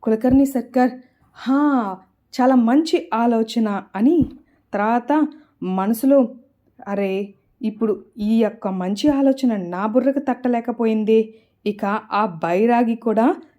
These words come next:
దీనికి అడ్డుపుల్ల వేయలేడు. ఇప్పుడు తన భక్తుల్ని ఎలా రక్షించుకుంటాడో నేను చూస్తాను. ఈసారి మాత్రం మా యొక్క పథకం ఖచ్చితంగా బాగా నెరవేరుతుంది.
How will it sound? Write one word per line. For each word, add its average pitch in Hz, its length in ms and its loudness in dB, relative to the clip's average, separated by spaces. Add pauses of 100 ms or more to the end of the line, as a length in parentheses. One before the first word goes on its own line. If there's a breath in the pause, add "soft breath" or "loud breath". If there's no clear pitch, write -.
(100)
దీనికి 226 420 0
అడ్డుపుల్ల 208 640 -2 (200)
వేయలేడు. 190 580 -2 (460)
ఇప్పుడు 196 540 -2 (340 loud breath)
తన 254 100 4
భక్తుల్ని 214 720 2
ఎలా 185 240 -2
రక్షించుకుంటాడో 240 1080 0 (120)
నేను 180 540 -2 (120)
చూస్తాను. 214 460 -4 (500)
ఈసారి 196 460 -2
మాత్రం 277 420 2 (360 loud breath)
మా 220 160 2
యొక్క 220 200 -4
పథకం 240 680 -2 (140)
ఖచ్చితంగా 226 800 -2 (160)
బాగా 175 440 -4
నెరవేరుతుంది. 262 960 2